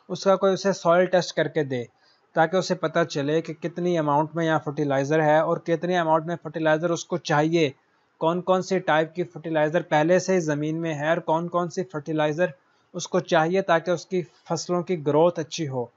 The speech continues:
तो सॉइल टेस्ट की ये अहमियत है। The most common test involve routine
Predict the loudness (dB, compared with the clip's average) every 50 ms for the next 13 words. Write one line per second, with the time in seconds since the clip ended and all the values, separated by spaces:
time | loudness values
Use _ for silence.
0 | _ -10 -6 0 2 4 4 4 2 0 -2 -2 -4 _ -20 -20 _ _ _ _
1 | -2 0 0 0 0 -2 -4 -4 -2 0 0 -2 0 0 -2 -2 -2 -4 -10 _
2 | _ _ _ _ _ _ _ _ _ _ _ _ _ _ _ _ _ _ _ _
3 | -20 -20 -20 _ -18 -10 -6 -4 -2 0 2 2 2 2 0 -2 -2 0 0 2
4 | 2 2 0 0 -2 -6 -14 _ _ _ _ _ _ 2 2 2 2 0 -4 -4
5 | -4 0 4 6 6 6 4 2 -2 -4 -2 -2 -2 0 -2 -2 -2 -2 -2 -4